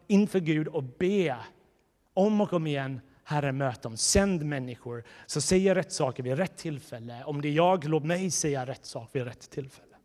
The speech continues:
Så det är första punkten. Andra punkten, alla är välkomna, men du kan exkludera dig själv.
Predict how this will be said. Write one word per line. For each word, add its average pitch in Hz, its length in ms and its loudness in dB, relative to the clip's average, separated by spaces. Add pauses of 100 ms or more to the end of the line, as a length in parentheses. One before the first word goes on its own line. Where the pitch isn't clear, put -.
(1800)
Så - 120 10
det 285 80 10
är 269 40 10
första 175 220 6
punkten. 135 380 2
Andra 226 200 6
punkten, 156 380 10 (360)
alla 233 680 8
är 190 180 6
välkomna, 170 1040 4
men 185 180 0
du 160 100 -2
kan 233 420 -4
exkludera 147 680 -6
dig 170 100 -8
själv. 180 320 -10